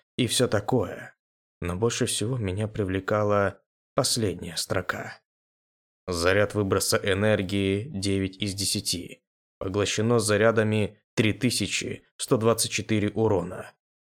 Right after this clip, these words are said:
Значит, ещё один удар, и больше чем полторы тысячи урона вырвется наружу. Больше чем полторы тысячи здоровья восстановится у каждого моего бойца.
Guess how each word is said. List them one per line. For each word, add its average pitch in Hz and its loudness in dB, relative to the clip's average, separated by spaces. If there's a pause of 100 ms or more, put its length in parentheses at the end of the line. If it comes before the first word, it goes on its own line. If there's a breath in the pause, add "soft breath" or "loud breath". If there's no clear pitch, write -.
(460)
Значит, 82 -2
ещё 82 -2
один 82 -4
удар, 82 -2 (460)
и 101 -4
больше 95 0
чем 98 0
полторы 101 0
тысячи 104 -4
урона 104 2
вырвется 104 -4
наружу. 113 0 (400)
Больше 107 0
чем 110 0
полторы 110 2
тысячи 117 0
здоровья 110 2
восстановится 117 0
у 110 2
каждого 110 2
моего 113 4
бойца. 113 4